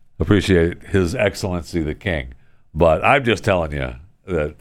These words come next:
uh, you know, it's, he is the Goat King. So Quinn and his family, very proud of their product, and, uh, you know, they're happy to let you know about it. And you can find out more about it at Q P goat soap dot com. Q P goat soap dot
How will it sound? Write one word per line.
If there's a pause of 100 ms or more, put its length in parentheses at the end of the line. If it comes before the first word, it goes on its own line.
uh,
you
know,
it's, (160)
he
is (720)
the
Goat
King. (180)
So
Quinn
and
his
family, (120)
very
proud
of
their
product,
and,
uh, (160)
you
know,
they're
happy
to
let
you
know
about
it. (240)
And
you
can
find
out
more
about
it
at
Q
P
goat
soap
dot
com. (360)
Q
P (100)
goat
soap (400)
dot